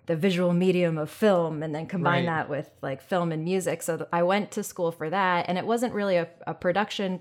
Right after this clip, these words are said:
Speaker 1: course, but we did have a little bit of production. And then I realized I actually hate film production. It takes so long.
Speaker 2: Mm-hmm.
Speaker 1: <laughs>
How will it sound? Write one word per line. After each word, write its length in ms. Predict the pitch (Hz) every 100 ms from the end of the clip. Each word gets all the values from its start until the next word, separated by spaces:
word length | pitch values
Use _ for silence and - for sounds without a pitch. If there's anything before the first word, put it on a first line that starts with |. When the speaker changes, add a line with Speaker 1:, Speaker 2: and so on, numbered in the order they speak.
| -
Speaker 1:
course, 380 | - 185 165 170
but 380 | - 165 151 - _ - - -
we 100 | 185
did 220 | 190 214
have 220 | 196 185 185
a 40 |
little 240 | 180 185
bit 140 | 185 180
of 80 | 180
production. 400 | 170 170 - 165
And 80 |
then 120 | 175 185
I 40 |
realized 600 | 190 269 381 160 160 170
I 160 | 185 254
actually 360 | 269 - 190 214
hate 260 | 269 269
film 240 | - 156 160
production. 580 | 135 127 - 143 147 - _ _ _ _ _ _ _ -
It 140 | 233
takes 300 | 247 240 -
so 260 | 262 285 381
long. 600 | 220 170 151 160 262 -
Speaker 2:
Mm-hmm. 840 | 151 143 151 151 247 254 277 277
Speaker 1:
<laughs> 20 | 277